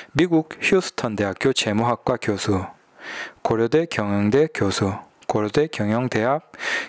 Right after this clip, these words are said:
경영학과 학과장, 그다음 미국 워싱턴 대학교 경영대학 개공 교수, 금융개혁위원회 자문위원, 참여연대,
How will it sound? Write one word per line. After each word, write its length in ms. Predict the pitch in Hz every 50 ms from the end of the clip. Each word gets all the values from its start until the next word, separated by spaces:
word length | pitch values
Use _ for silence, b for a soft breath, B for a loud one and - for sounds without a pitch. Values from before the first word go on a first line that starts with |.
| B _
경영학과 680 | - 110 107 117 127 143 143 127 135 - _ - 147
학과장, 640 | 139 151 151 - _ - 135 123 - 101 101 101 104 -
그다음 240 | - - 123 110 104
미국 220 | 104 139 147 123 107
워싱턴 480 | 101 98 - - - - 135 120 110
대학교 320 | 110 104 101 - - 139 131
경영대학 880 | - - 107 101 107 120 131 143 143 131 - 110 104 107 127 139 - - - - - -
개공 400 | - 117 120 143 147 147 135 -
교수, 380 | - 110 104 - - 104 95 B B B B B B B B B B B B _
금융개혁위원회 1300 | - 123 117 120 139 156 165 160 147 - - 110 107 123 147 156 - - - 107 107 110 110 113 123 135 143
자문위원, 640 | - - 110 107 117 117 110 101 101 101 98 95 98
참여연대, 600 | - - 165 151 120 101 95 95 98 98 98